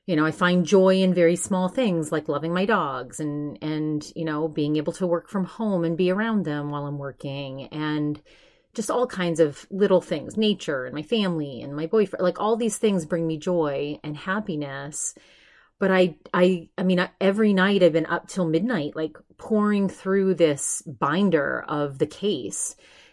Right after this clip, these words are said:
and reviewing everything and obsessively reading our summary. And I'm just, I'm, I'm consumed with it. I, and I'm sorry, I keep <laughs> talking about it on this podcast, and probably all of you are sick of it,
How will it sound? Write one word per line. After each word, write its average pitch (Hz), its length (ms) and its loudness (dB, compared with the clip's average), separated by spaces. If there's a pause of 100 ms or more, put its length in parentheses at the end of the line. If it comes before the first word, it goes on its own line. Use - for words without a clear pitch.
(120)
and 165 720 2
reviewing 175 580 4
everything 143 840 -2
and 156 140 -4
obsessively 196 800 -2
reading 185 280 2
our 180 120 0
summary. 156 640 0
And 156 360 -2 (640)
I'm 202 200 4
just, 190 380 -2
I'm, 160 400 0
I'm 170 140 0
consumed 247 640 2
with - 180 -8
it. - 260 -18
I, 165 440 0 (680)
and 185 160 4
I'm 196 100 4
sorry, 190 460 4
I 165 60 6
keep - 260 -10
<laughs> - 20 -14
talking - 360 0
about 208 220 6
it 170 80 -4
on 175 100 2
this 170 140 2
podcast, 175 560 0
and 165 80 -8
probably 180 240 6
all 175 240 4
of 170 80 2
you 180 140 2
are 151 40 2
sick 214 240 0
of 160 120 2
it, 151 240 -2